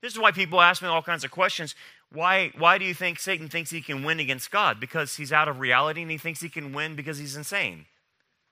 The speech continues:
That's why. I mean, that's, that's what an insane person does. An insane person, you know, thinks they, they can, are Superman. And he's not in reality anymore.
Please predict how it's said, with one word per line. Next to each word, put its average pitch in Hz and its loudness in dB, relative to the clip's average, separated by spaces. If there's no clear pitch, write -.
That's 160 -6
why. 92 -2
I 135 -8
mean, 147 -8
that's, 143 2
that's 156 0
what 165 -4
an 156 -4
insane 156 -2
person 143 -2
does. 107 0
An 135 -6
insane 180 0
person, 147 -2
you 143 -4
know, 120 0
thinks 151 -8
they, 143 2
they 143 -2
can, 131 -8
are 123 -10
Superman. 90 -6
And 135 -4
he's 131 -4
not 147 2
in 131 -6
reality 123 0
anymore. 82 -16